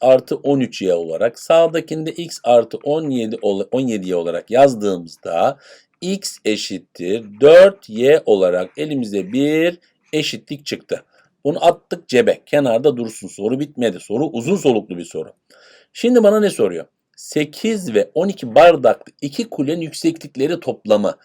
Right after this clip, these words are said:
Yani bana ne sormuş oluyor arkadaşlar? Sekiz ve on iki bardaklı iki kule demekle. Sekizi ifade edelim. Hatta bunu kırmızı kalemle ifade edelim ki farklılıkları belli olmuş olsun. Bir saniye arkadaşlar. Evet. Şimdi sekiz bardaklı kule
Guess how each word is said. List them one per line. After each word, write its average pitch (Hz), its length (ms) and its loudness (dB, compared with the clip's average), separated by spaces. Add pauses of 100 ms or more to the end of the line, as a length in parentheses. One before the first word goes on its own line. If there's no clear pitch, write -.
(340)
Yani 190 400 2
bana 180 180 0
ne 247 100 -2
sormuş 107 360 -4
oluyor 87 200 -6
arkadaşlar? 87 540 -6
Sekiz 120 460 -10
ve - 20 -4
on 110 100 -4
iki 101 200 -10
bardaklı 95 420 2
iki 87 160 -18
kule 90 240 -8
demekle. 90 600 0 (320)
Sekizi 170 400 -4
ifade 117 440 4
edelim. 95 500 -4 (280)
Hatta 120 320 -2
bunu 127 180 -8
kırmızı 113 340 -8
kalemle 90 360 -8
ifade 87 360 -10
edelim 131 280 -10
ki 160 180 -10
farklılıkları 98 720 -6
belli 87 220 -10
olmuş 82 280 -14
olsun. 143 480 -8 (600)
Bir 90 160 -20
saniye 82 460 -20
arkadaşlar. 90 720 -8
Evet. 85 180 -14 (420)
Şimdi 190 280 -8
sekiz 196 920 -2
bardaklı 160 580 4
kule 139 400 2